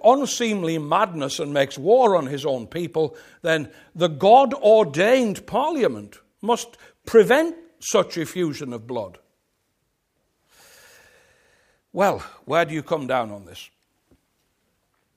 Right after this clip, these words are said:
There was already an emerging consensus in the army that Charles should be brought to account. And one of the most fateful prayer meetings in the whole of British history took place in April sixteen forty-eight.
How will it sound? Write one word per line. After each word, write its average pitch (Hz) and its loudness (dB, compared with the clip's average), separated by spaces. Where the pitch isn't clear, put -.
There 180 4
was 202 2
already 202 0
an 143 -2
emerging 151 -2
consensus 143 -4
in 135 -8
the 127 -6
army 143 -2
that 127 -10
Charles 123 -2
should - -8
be 147 -6
brought 123 -6
to 123 -8
account. 117 -8
And 170 -4
one 240 0
of 294 -4
the 220 4
most 190 0
fateful 190 -2
prayer 156 -2
meetings 117 -8
in 135 -6
the 120 -6
whole 190 0
of 139 -10
British 143 -8
history 107 -16
took 202 -6
place 147 -2
in 131 -4
April 143 -4
sixteen 135 -8
forty-eight. 131 -2